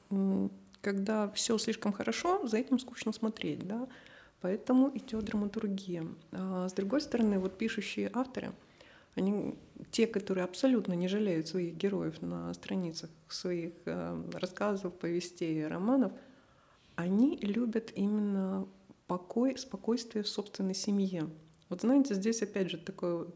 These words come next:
интересное, а, дилемма, да, вот, э, человек хочет, чтобы у него в семье было всё спокойно, да, а в романе он всё-таки пишет, чтобы это был какой-то драйв, какая-то драма, какие-то вот такие вот именно повороты. Хотя я считаю, что, м,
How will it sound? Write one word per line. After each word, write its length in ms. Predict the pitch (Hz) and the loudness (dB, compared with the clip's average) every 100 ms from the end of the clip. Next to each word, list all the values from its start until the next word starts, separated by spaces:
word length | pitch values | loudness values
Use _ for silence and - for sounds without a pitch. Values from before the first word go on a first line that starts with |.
| - | -6
интересное, 560 | 180 180 180 180 175 175 - - | -6 -2 0 -2 -4 -8 -10 2
а, 320 | 226 220 208 190 196 - | 6 8 6 4 0 0
дилемма, 540 | 196 214 269 302 220 | 4 8 10 12 10
да, 320 | 185 214 240 220 | 8 4 4 4
вот, 220 | 190 196 - - | 2 -2 -4 0
э, 340 | 185 185 180 180 | 2 4 2 0
человек 520 | - 208 214 214 - - | 0 4 2 0 -8 -2
хочет, 420 | 202 202 196 202 - | 0 2 -2 -4 -8
чтобы 300 | - 190 202 | -6 0 4
у 20 | |
него 300 | 208 180 170 - - - | 4 2 -2 -8 -18 -8
в 60 | |
семье 260 | - 226 185 | 4 4 6
было 180 | 170 185 | 2 0
всё 160 | - 196 | -2 -6
спокойно, 540 | - 202 302 330 220 | -6 0 2 4 4
да, 240 | 202 226 202 | 2 -2 -2
а 20 | |
в 40 | |
романе 320 | 185 202 262 214 | -2 0 2 0
он 40 | |
всё-таки 340 | 196 196 - - | -2 -6 -8 -6
пишет, 300 | 226 233 196 | -6 -4 -6
чтобы 320 | - 175 175 196 | -6 -8 -4 -4
это 180 | 196 | -2
был 240 | 180 185 190 | -4 -2 -2
какой-то 440 | 196 - 175 170 | -4 -6 -6 -4
драйв, 320 | 170 190 214 - | -4 -2 -2 -6
какая-то 440 | - 165 165 - | -8 -8 -8 -10
драма, 380 | 165 185 202 196 | -8 -4 -2 -2
какие-то 420 | 196 - 165 160 | -4 -10 -12 -10
вот 120 | 170 160 | -10 -12
такие 280 | - 180 | -8 -8
вот 200 | 170 170 | -8 -6
именно 240 | 180 175 175 | -4 -4 -4
повороты. 520 | 180 180 180 175 - 175 - _ _ _ _ _ - - | -4 -4 -2 -4 -6 -10 -16 _ _ _ _ _ -20 -6
Хотя 200 | 190 214 | -4 -2
я 80 | 226 | -2
считаю, 320 | - - 208 | -4 -4 -6
что, 460 | - - 196 190 190 | -8 -6 -2 0 0
м, 440 | 190 196 196 208 | 0 -2 -4 -6